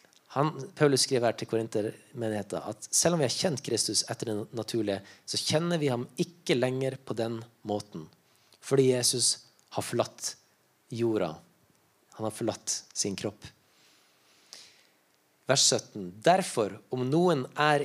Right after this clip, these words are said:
i Kristus, så er han en ny skapning. Det gamle er forbi, se, alt er blitt nytt." Vet du at i, i noen bibeloversettelser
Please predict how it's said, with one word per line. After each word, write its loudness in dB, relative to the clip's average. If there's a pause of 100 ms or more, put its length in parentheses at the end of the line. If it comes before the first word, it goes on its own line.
(160)
i 2
Kristus, -2 (200)
så -8
er 2
han -2
en -6 (180)
ny 0
skapning. 0 (100)
Det -4
gamle 0
er -8
forbi, 2 (100)
se, 0
alt 0 (160)
er -6
blitt -8
nytt." -6 (3750)
Vet 2
du 6
at 0 (1040)
i, 4
i 0
noen 6
bibeloversettelser 2